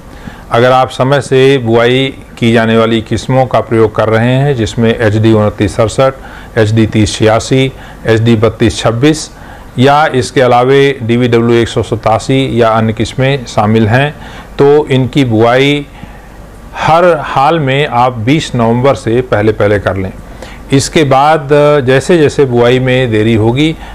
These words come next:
वैसे वैसे पैदावार में कमी आती है। कारण ये होता है कि जब हम बुआई देर से करते हैं तो गेहूं में जब दाना भरने की अवस्था आती है उस समय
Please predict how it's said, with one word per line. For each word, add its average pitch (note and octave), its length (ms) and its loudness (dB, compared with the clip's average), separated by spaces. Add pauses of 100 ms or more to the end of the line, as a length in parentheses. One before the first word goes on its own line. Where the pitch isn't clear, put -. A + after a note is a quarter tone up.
(120)
वैसे B2 220 2
वैसे C3 240 2
पैदावार G#2+ 480 2
में A#2+ 180 -4
कमी G2 280 -2
आती F#2+ 280 -4
है। F2 240 -8 (480)
कारण D#3 260 2
ये F3 80 4
होता D#3 340 2
है D#3 180 0
कि D3 140 -4
जब C3+ 200 0
हम C#3+ 140 0
बुआई B2+ 300 2
देर A#2+ 180 0
से A2 160 -4
करते A2+ 320 -2
हैं B2+ 340 0
तो A#2+ 220 0
गेहूं A#2 300 0
में C3 160 0
जब A#2 160 0
दाना A#2 260 2
भरने A2+ 380 0
की C3+ 120 0
अवस्था A2 360 2
आती G#2+ 280 0
है C#3+ 140 2
उस B2 180 0
समय C3 340 0